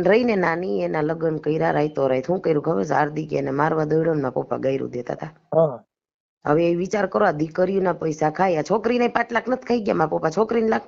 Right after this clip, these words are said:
Speaker 1: છોકરીને પૈસા ન મૂક્યા.
Speaker 2: ઈ અમુક એવા હોય ને, તમને કહું, એમાં કાંઈ ઘટે
Speaker 1: હા.
Speaker 2: નહીં. ઈ તો આ તમારા
Speaker 1: હા.
Speaker 2: પપ્પાનો સ્વભાવ એવો છે એટલે ઈ ખાધા હોય. બાકી નકર તો શું છે કે આજે
Speaker 1: હા.
Speaker 2: દીકરીને તો મદદ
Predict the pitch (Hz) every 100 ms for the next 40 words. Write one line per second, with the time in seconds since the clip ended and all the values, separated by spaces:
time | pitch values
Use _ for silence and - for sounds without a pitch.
0 | 175 - 220 233 262 262 262 220 214 160
1 | 139 - - _ _ - - - - -
2 | - _ _ _ - 143 131 143 139 135
3 | 165 156 147 151 123 160 180 147 - -
4 | 170 170 151 185 156 151 147 143 127 156
5 | 143 202 - _ _ - 185 170 - 151
6 | 151 - 196 170 139 196 185 156 156 156
7 | 147 202 139 147 165 175 202 185 147 143
8 | 156 170 175 190 185 185 180 254 190 175
9 | _ _ 220 180 180 175 190 - 233 185
10 | 139 170 190